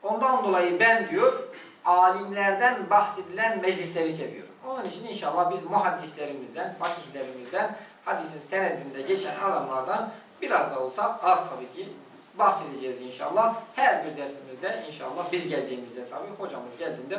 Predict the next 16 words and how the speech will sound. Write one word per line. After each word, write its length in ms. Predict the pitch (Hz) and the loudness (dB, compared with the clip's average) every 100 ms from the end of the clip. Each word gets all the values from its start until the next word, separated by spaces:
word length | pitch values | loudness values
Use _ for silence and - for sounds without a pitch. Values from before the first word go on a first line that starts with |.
| 202 | -8
onun 120 | - - | -10 -10
da 60 | |
usulü 400 | - 156 139 190 - - - - _ _ | -12 -12 -10 -10 -10 -16 -20 -20 _ _
artık 260 | - 135 - - - | -10 -8 -10 -12 -10
nasıl 220 | 151 - 123 | -10 -10 -12
oluyorsa, 420 | 120 120 139 180 - - - - - | -12 -10 -6 -8 -8 -20 -20 -20 -14
e, 40 | 113 113 110 110 107 - 131 | -10 -10 -12 -14 -16 -14 -10
o 80 | |
da 140 | 127 120 | -8 -8
kendi 360 | 131 127 156 175 | -12 -12 -12 -12
usulünü 300 | - 135 131 | -12 -14 -14
takip 320 | 127 120 117 | -12 -12 -14
edecektir 400 | 107 110 107 104 113 | -18 -18 -18 -18 -16
muhakkak 400 | 110 113 113 - | -14 -14 -16 -16
ki. 200 | 202 226 - - _ _ _ _ _ _ _ _ _ - - - - _ _ _ 156 | -12 -12 -12 -20 _ _ _ _ _ _ _ _ _ -20 -20 -20 -20 _ _ _ -6
E, 400 | 143 139 135 | -2 -2 -2